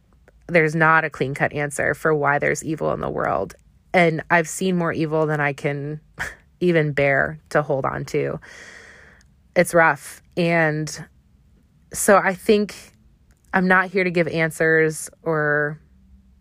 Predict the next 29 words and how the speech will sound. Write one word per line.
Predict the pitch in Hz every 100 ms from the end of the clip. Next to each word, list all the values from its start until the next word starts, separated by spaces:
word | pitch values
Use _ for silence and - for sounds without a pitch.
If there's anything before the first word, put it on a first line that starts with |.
| _ - - _ _ _ _ _ -
to | 165
have | 139 156 160
it |
all | 156
figured | 156 156 156 147
out, | 143 143 147
because | - 165
I | 147
definitely | 147 139 143 151 143 147
don't. | 143 - 147 - - - - _ _ _ _
What | 170 170
I | 160
do | 147 165
know | 165 147 147 156 170 185 - _ _ _ _
is | - 156
that | 160 151 147 -
despite | - 156 - 156 151 151 156 - -
what | 147
has | 143
happened | - 147 143 151 156
or | 131
what | 147 143
is | -
happening, | - 147 143 139 143 156 165 - _ - - _ _ _ _ _ _
those | 165 156 156
who | - 160
are | 147
being | 139 139
oppressed | 143 - 147 135 160 - - -